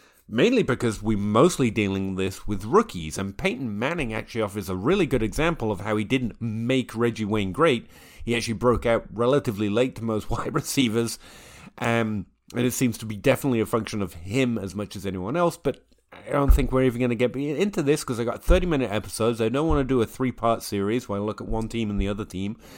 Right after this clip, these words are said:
So I guess I'll do the overview of the question and maybe we'll return to it if I can't get it into thirty minutes.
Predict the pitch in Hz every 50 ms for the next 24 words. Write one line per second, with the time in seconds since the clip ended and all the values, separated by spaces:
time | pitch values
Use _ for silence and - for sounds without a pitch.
0 | - - - - - - - - 127 120 107 101 90 - - - - - - 127
1 | 110 - 131 139 135 - 104 120 113 107 120 107 110 117 - 120 131 135 135 139
2 | 117 - 131 123 117 110 92 - 101 - - - 139 160 160 - - 160 143 117
3 | 104 104 104 107 113 117 117 113 113 107 107 107 104 101 101 98 - - 107 104
4 | 98 95 - 98 95 90 90 82 92 90 - 101 98 95 87 - 92 87 90 95
5 | 90 85 - 87 - 98 92 87 87 82 131 180 185 165 - - -